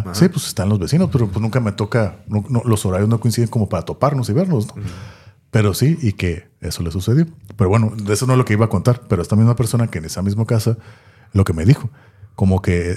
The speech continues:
Speaker 2: en esa relación que estaba con su ex esposo, no era una relación sana, entonces
Speaker 1: Ajá.
Speaker 2: había mucha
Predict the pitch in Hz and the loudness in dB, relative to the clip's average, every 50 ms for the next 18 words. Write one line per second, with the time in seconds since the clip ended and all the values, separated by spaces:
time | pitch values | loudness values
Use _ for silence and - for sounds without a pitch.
0 | - - 98 90 87 90 - 117 110 113 101 90 80 - 98 95 104 - 107 104 | -4 -2 -2 0 0 2 2 4 4 4 4 2 2 2 0 0 2 2 2 2
1 | - 107 98 92 - - 82 76 - 92 87 - - 98 92 85 104 107 98 - | 2 0 -2 -2 -2 -4 -6 -4 -6 -8 -8 -8 -6 -6 -6 -6 -6 -8 -10 -12
2 | - - - 92 85 82 85 92 95 95 92 82 78 78 - 82 76 73 - - | -10 -6 -4 -2 0 0 2 2 4 4 2 2 0 -2 -2 -2 -2 -2 -2 -2
3 | 87 87 - 107 95 87 90 98 101 - 92 - - 78 82 87 90 87 82 78 | -2 2 2 2 2 2 2 -2 -2 -4 -4 -2 -2 0 0 0 0 0 -2 -4
4 | - - 76 - 98 - 104 101 | -4 -4 -4 -4 -4 -6 -8 -12